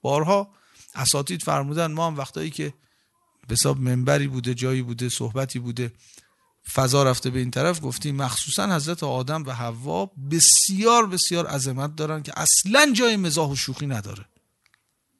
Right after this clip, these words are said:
مخصوصاً این دو بزرگوار که حضرت حوا از زنان برتر عالم هستند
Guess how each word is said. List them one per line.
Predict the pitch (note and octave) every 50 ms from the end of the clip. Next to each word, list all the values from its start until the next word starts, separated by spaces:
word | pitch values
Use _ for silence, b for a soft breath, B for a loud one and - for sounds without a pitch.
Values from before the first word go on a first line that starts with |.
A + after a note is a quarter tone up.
| _ _ _ _ _ _ _ _ _ _ _ _
مخصوصاً | B2+ B2 A#2 - - - - - C3+ - F3 F3
این | E3 D3+ D#3+ E3 D#3+ D3+
دو | C#3 B2 B2 A#2 A2+ A2+ - _ _ -
بزرگوار | B2+ B2 A#2+ B2+ B2 A#2+ A2+ B2 A#2+ A#2+ B2 C3+ D3+ F3 F#3+ G#3 A3 - - b b b b b b b b b b _
که | - A#2+
حضرت | A#2 A#2 B2+ D3 C#3+ -
حوا | C3 A#2+ A#2 A#2 A#2 B2 C3 B2 A#2
از | A2+
زنان | A2+ A2 A2+ A#2 A2+ A#2+ C3+ D3+ E3+ F#3
برتر | F3 F3 E3 E3 D#3 - E3+ E3 E3
عالم | D#3 D3 D3+ D3 D3+ D3+ D#3
هستند | D#3 D3+ - - - D#3 E3 F3 F3+